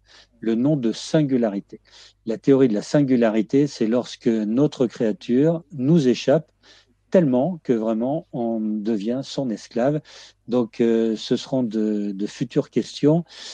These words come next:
Je ne vois pas arriver de nouvelles questions. Si, excusez-moi, j'en ai vu. Déserts médicaux, pourquoi ne pas appliquer les mêmes règles que pour, euh, l'installation des médecins ? Oui, pourquoi ne pas appliquer les mêmes règles pour l'installation des médecins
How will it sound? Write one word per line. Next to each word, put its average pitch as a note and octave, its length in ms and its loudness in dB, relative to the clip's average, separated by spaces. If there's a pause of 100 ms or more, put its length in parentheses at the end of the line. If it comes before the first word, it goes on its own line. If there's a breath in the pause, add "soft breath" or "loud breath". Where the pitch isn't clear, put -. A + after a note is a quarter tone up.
(220 loud breath)
Je B2+ 260 0
ne C#3+ 220 6
vois C#3 280 2
pas C#3+ 200 4
arriver C3+ 440 4
de A#2+ 180 0
nouvelles B2 420 0
questions. C#3+ 500 -4
Si, D#3+ 320 -2
excusez-moi, C#3 560 0
j'en C3+ 220 -2
ai B2 80 0
vu. A#2 180 0
Déserts C#3+ 400 2
médicaux, C#3+ 460 2
pourquoi E3 340 0
ne D#3 60 0
pas C#3 240 2
appliquer C#3+ 360 2
les B2+ 120 4
mêmes C#3+ 240 2
règles D#3+ 260 2 (540 soft breath)
que - 80 0
pour, C3+ 500 2
euh, A#2+ 320 4
l'installation C#3 760 -2
des B2 160 -4
médecins ? D#3 600 -4
Oui, A#2+ 260 -4
pourquoi E3 220 -2
ne D3+ 60 0
pas D3 160 6
appliquer C#3 320 2
les B2 80 2
mêmes C#3 220 2
règles B2 200 0
pour E3+ 140 2
l'installation C3 480 -2
des A#2 120 -4
médecins D#3+ 320 -4